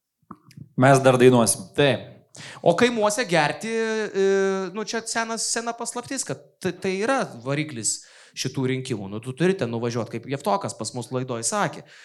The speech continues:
Speaker 2: E, didžiausia, i-, i-, didžiausias Javtoko pralaimėjimas paskutiniuose rinkimuose buvo tas, kad jisai į vieną iš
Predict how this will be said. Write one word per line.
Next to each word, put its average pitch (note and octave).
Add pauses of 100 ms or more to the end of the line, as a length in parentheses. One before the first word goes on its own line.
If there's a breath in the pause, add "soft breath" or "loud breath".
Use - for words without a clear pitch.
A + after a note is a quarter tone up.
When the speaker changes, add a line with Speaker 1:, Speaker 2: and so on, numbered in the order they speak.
(220 soft breath)
Speaker 2:
E, A2+
didžiausia, C#3+
i-, A#2
i-, B2+
didžiausias C#3
Javtoko C#3+
pralaimėjimas A2+ (300 loud breath)
paskutiniuose C#3+
rinkimuose B2
buvo B2
tas, A2 (260 loud breath)
kad B2+
jisai A#2+
į D3+
vieną C3 (100)
iš C#3